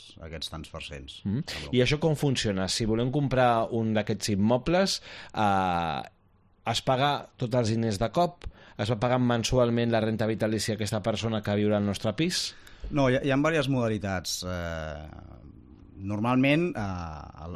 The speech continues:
Speaker 1: el model de negoci és, eh, hi ha una petita, una petita entrada, on, doncs, per, per, a, a lo millor a vegades, doncs, depèn de cada,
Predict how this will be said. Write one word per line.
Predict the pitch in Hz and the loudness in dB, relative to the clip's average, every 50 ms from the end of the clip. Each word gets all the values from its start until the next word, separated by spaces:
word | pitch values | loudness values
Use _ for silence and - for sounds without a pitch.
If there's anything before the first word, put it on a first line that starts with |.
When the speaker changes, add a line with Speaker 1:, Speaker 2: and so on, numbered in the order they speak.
| - 92 | -6 -4
Speaker 1:
el | 98 98 | -4 -2
model | 101 110 120 123 123 | 0 0 0 2 2
de | 123 117 | 2 0
negoci | 113 107 101 113 120 120 - - 151 151 156 - | 0 0 0 0 0 0 0 0 0 0 0 -2
és, | - 107 104 101 98 95 90 - - - - - - | -2 -4 -4 -4 -4 -6 -6 -8 -10 -10 -10 -10 -10
eh, | 73 87 85 80 80 69 71 65 - - 67 - 73 76 | -8 -8 -8 -8 -8 -8 -10 -12 -14 -16 -18 -18 -16 -12
hi | 80 | -8
ha | 90 | -6
una | 92 92 90 85 - - - - - | -4 -4 -6 -6 -8 -12 -16 -14 -14
petita, | 87 78 95 90 76 82 78 | -14 -14 -12 -12 -12 -10 -10
una | 85 85 85 80 | -8 -8 -8 -8
petita | 90 87 85 87 82 85 | -8 -8 -8 -8 -8 -8
entrada, | 87 85 - 110 117 120 127 143 156 190 233 190 - - - | -8 -6 -4 -2 0 2 2 2 0 0 -4 -6 -10 -12 -12
on, | 85 76 69 67 65 - | -12 -10 -10 -10 -12 -12
doncs, | - 69 - | -14 -16 -16
per, | - - - - - - - | -14 -16 -16 -16 -18 -18 -20
per, | 60 60 | -20 -18
a, | - - - 73 71 71 71 - - - 78 | -18 -18 -18 -18 -14 -6 -4 -4 -4 -4 -4
a | |
lo | 78 78 | -6 -8
millor | 76 80 78 80 82 82 | -8 -8 -8 -8 -6 -6
a | 78 | -6
vegades, | 80 85 82 82 82 - - | -6 -6 -6 -6 -6 -8 -10
doncs, | - - - - - - - 69 | -12 -14 -12 -12 -12 -12 -12 -12
depèn | 76 - 85 87 85 | -10 -8 -8 -8 -8
de | 80 85 82 | -8 -8 -8
cada, | 85 82 80 80 78 78 78 - - | -8 -8 -8 -8 -8 -6 -6 -6 -6